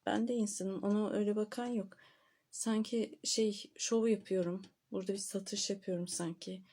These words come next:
İnsanların gönlünü eğliyorum. Oyalıyorum. Hani öyle bir şey değil. Bu sayfa öyle değil. Burada şey bulamazsınız.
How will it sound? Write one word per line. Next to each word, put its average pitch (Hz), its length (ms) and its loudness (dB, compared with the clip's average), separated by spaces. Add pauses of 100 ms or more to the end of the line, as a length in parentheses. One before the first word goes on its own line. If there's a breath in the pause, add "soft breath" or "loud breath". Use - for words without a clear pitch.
(380 loud breath)
İnsanların 202 560 2
gönlünü 202 640 4
eğliyorum. 190 840 6 (760 soft breath)
Oyalıyorum. 190 880 4 (1120)
Hani 175 260 -10
öyle 202 160 2
bir 190 60 -6
şey 196 280 -2
değil. 180 160 -4 (100)
Bu 220 60 -4
sayfa 220 400 0
öyle 202 280 2
değil. 190 220 -4 (520 soft breath)
Burada 240 340 4
şey 240 340 2
bulamazsınız. 190 920 -2